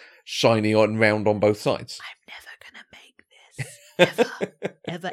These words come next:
Speaker 2: ever. <laughs>
Speaker 1: Um, and yeah, so you pipe the icing on it and try to get the icing round the sides, which is
Speaker 2: Yeah.
Speaker 1: not easy. And then you have to hold it and dip it in caramel and form it all together. So my icing got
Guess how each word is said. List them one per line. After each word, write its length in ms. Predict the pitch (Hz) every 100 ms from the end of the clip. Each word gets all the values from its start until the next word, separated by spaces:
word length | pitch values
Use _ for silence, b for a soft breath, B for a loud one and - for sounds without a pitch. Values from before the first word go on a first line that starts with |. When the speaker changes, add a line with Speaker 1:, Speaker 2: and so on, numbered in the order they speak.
| -
Speaker 2:
ever. 260 | 151 147 - - - _ - - 277 B B B B
<laughs> 0 |
Speaker 1:
Um, 600 | 110 113 117 113 113 113 120 _ _ _ _ _ _ _ _ _ b b -
and 140 | 131 131
yeah, 180 | 151
so 160 | 120 -
you 160 | 135 127
pipe 400 | - 190 - _ _ _
the 180 | - -
icing 380 | 160 185 - 104
on 140 | 92 -
it 340 | 143 - - _ _ _ _ _ -
and 100 | 123
try 140 | 131
to 80 | 123
get 120 | -
the 340 | 123 123 117 117 73 -
icing 340 | 127 123 120 110
round 240 | 104 101
the 60 | 98
sides, 400 | - - 107 143
which 140 | -
is 60 | 208
Speaker 2:
Yeah. 60 |
Speaker 1:
not 180 | 123 95
easy. 560 | 107 101 92 - 160 - b b b b b b b _ _ _ _ _ _ _ _ _ _ _
And 160 | 123 113
then 160 | 147 143
you 60 |
have 140 | 139 -
to 60 |
hold 280 | 117 131 127
it 80 | 117
and 120 | 123
dip 200 | 113 131
it 80 | -
in 80 | 117
caramel 460 | 139 120 113 107
and 120 | 107 101
form 240 | 117 101
it 40 |
all 140 | 90 104
together. 400 | 107 107 95 92
So 140 | -
my 160 | 156 190
icing 360 | 131 127 104 98
got 180 | 95